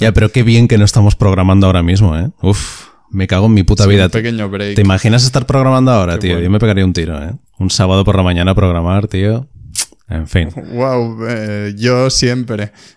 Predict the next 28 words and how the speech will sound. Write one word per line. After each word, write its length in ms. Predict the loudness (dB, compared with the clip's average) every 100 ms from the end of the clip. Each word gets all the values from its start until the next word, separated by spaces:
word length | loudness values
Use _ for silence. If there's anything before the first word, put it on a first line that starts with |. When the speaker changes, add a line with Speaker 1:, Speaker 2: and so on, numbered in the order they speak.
| -10
Speaker 2:
Es 220 | -8 -4
lo 100 | -4
que 60 |
voy 160 | -4 -4
a 60 | -2
hacer 240 | -2 -2
cuando 220 | 0 -2
acabe 240 | -2 -4 -4
de 120 | -2
grabar. 400 | -2 -2 -4 -8
Uf. 340 | -12 -12 -6
Speaker 1:
Bueno, 240 | 0 2 2
bueno, 240 | 2 2
Speaker 2:
<laughs> 120 | 2
Speaker 1:
eh, 220 | 2 2 2
eso 160 | 2
es 80 | 2
tu 80 | 2
vida. 240 | 2 2
Yo 160 | 2 2
digo 260 | 2 0 0
por 140 | 0
mí, 220 | 2 2
yo 80 | 2
me 100 | 2
pegaré 220 | 0 0
un 60 | -2
tiro. 220 | -4 -8